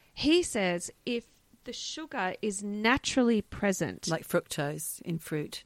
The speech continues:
Speaker 1: and is inseparable from the food. So, for example, fruit, it, it, the sugar in fruit is inseparable from the healing properties of the
Speaker 2: Mm.
Speaker 1: fruit. So therefore, it's beneficial.
Speaker 2: I agree with that.
Speaker 1: Yeah, I do too. I think it actually sounds really sensible. But he says,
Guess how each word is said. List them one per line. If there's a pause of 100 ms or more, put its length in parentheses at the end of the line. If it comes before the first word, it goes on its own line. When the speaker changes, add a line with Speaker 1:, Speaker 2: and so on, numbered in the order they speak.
Speaker 1:
and
is
inseparable
from
the
food.
So, (280)
for
example,
fruit, (400)
it,
it,
the
sugar
in
fruit
is
inseparable
from
the
healing
properties
of
the
Speaker 2:
Mm.
Speaker 1:
fruit. (460)
So
therefore, (180)
it's
beneficial. (120)
Speaker 2:
I
agree
with
that. (240)
Speaker 1:
Yeah,
I
do
too.
I
think
it
actually
sounds
really
sensible. (220)
But
he
says,